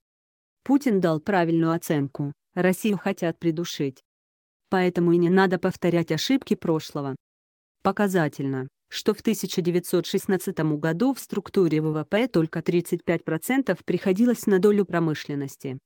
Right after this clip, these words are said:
восемьдесят шесть процентов промышленного капитала принадлежало иностранцам, их прибыли достигали сотен процентов. Как результат, уже на второй год Первой мировой войны страна остро нуждалась в военной помощи,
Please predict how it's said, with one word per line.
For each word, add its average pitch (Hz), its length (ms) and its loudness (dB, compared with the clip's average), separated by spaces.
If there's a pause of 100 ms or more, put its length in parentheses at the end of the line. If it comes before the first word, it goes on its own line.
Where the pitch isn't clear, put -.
(140)
восемьдесят 185 680 0
шесть - 380 -4
процентов 240 560 0
промышленного 190 680 0
капитала 214 520 0
принадлежало 180 800 0
иностранцам, 139 800 -2 (180)
их 190 180 0
прибыли 214 400 2
достигали 196 580 2
сотен 165 420 0
процентов. 139 640 -4 (200)
Как 165 220 0
результат, 185 520 0
уже 196 220 2
на 196 100 2
второй 165 340 0
год 208 320 0
Первой 185 320 2
мировой 160 400 -2
войны 180 320 4
страна 202 460 0
остро 240 300 -2
нуждалась 165 560 0
в 175 80 -6
военной 185 440 2
помощи, 143 640 -2